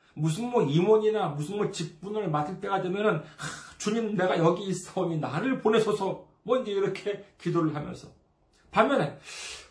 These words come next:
꼭 필요한 일이지만은 눈에 띄지는 않고 힘들기만 한 일이면 어떻게 기도합니까? "주여, 추수할 것은 많되 일꾼이 적으니 추수할 일꾼들을 보내주소서." 그것이 우리의 모습 아니겠습니까?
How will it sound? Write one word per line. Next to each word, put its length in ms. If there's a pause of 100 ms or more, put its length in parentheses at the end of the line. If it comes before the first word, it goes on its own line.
꼭 540
필요한 540
일이지만은 600 (100)
눈에 520
띄지는 480
않고 580
힘들기만 800
한 360
일이면 500
어떻게 340
기도합니까? 680 (880)
"주여, 580
추수할 520
것은 280
많되 380
일꾼이 480
적으니 540
추수할 460
일꾼들을 600
보내주소서." 720 (2750)
그것이 360
우리의 500
모습 300
아니겠습니까? 680